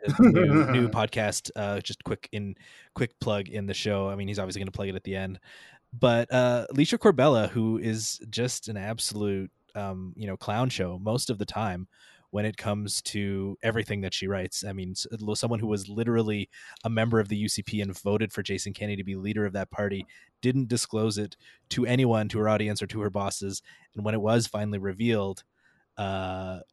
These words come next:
Speaker 1: they, like, scrubbed a bunch of <laughs> her articles off the internet that were talking about Jason Kenney. Like, Alicia Corbella is a, is a bad person with bad takes.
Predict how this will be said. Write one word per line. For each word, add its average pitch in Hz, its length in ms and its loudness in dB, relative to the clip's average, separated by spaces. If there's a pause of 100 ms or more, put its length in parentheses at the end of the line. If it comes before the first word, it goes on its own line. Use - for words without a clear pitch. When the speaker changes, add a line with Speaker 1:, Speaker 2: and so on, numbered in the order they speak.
(120)
Speaker 1:
they, 104 120 2
like, 92 200 -4
scrubbed 95 480 0
a 98 40 -2
bunch 95 240 -4
of 113 120 -4
<laughs> - 80 0
her 170 220 8
articles 190 580 8
off - 180 0
the 120 220 -2
internet 143 400 0
that 123 120 -4
were 120 120 -4
talking - 560 -8
about 123 160 -4
Jason 120 320 -6
Kenney. 120 240 -4 (320)
Like, 143 200 6 (160)
Alicia 185 180 6
Corbella 151 340 12
is 127 120 6
a, 120 40 6
is 110 160 0
a 107 40 4
bad 104 280 2
person 98 260 -2
with 92 140 -4
bad 95 200 -4
takes. - 400 -10